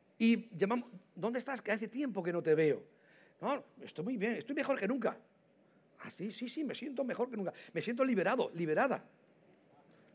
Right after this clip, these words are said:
Y es verdad, a corto plazo, ¿eh? Pero ha ocurrido, porque sintieron que era como una liberación.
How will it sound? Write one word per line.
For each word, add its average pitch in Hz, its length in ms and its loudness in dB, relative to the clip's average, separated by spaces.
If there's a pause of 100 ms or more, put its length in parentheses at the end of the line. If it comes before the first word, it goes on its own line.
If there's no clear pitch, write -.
(1400)
Y 202 120 12
es 269 120 10
verdad, 302 360 10 (2250)
a 185 160 12
corto 226 340 12
plazo, 127 340 -4
¿eh? 226 160 -4 (1500)
Pero 196 360 6 (120)
ha 214 60 0
ocurrido, 233 520 2 (1600)
porque 170 200 2
sintieron 214 440 0
que - 340 2 (160)
era 226 160 8
como 220 200 4
una 220 120 8
liberación. 208 440 6